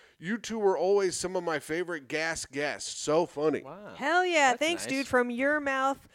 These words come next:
Speaker 3: to God's ears.
Speaker 1: Yes, and s-, I really hope we do take off next year. That would be awesome. I've been watching clips of podcasts like Trent's or whatever, and I'm like,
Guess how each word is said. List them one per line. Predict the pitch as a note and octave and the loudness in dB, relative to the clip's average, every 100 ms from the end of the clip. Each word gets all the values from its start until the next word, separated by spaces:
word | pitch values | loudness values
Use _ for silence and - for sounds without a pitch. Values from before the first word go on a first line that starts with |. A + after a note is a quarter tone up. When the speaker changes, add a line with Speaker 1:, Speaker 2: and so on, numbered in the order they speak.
| _ _ - | _ _ -12
Speaker 3:
to | G3+ | -6
God's | G#3 G#3+ A3 - | 0 4 2 0
ears. | G#3+ F#3+ F3+ F#3+ - | -8 -6 -6 -10 -2
Speaker 1:
Yes, | D#3 G#3 F3 C3+ | 4 6 4 0
and | C#3 D3 | -4 -4
s-, | D#3 - G3 | -4 -4 4
I | E3+ E3+ E3+ | 6 8 6
really | E3 E3+ C4+ D#3 | 6 2 0 0
hope | D3+ D#3 | 0 -2
we | B2+ | -4
do | B2+ C#3+ | -6 -6
take | C3+ A#2 A#2+ | -6 -8 -6
off | B2 A#2 | -8 -8
next | G#2+ - | -10 -8
year. | A2 | -8
That | A#2+ E3 | -4 -4
would | D#3+ | -6
be | B2+ C3 | -4 -4
awesome. | C3+ B2+ B2+ | -2 -4 -6
I've | E3 B3 | -4 0
been | D#4+ | 2
watching | B3+ A3 - F3 | 4 2 0 -6
clips | C#3+ - F#3+ - | -6 2 2 0
of | C#3+ | -6
podcasts | D3 D#3 F3 F3+ F3+ F3+ | -2 -2 -2 -2 -2 -2
like | D3 A#2+ | -4 -4
Trent's | - C3+ D3+ E3 - | -6 -6 -6 -6 -6
or | E3+ | 0
whatever, | E3 E3+ F3 F3 F3 | 2 4 2 2 2
and | D3+ | 2
I'm | D3+ | 2
like, | D#3+ D#3 C#3 | 2 2 -2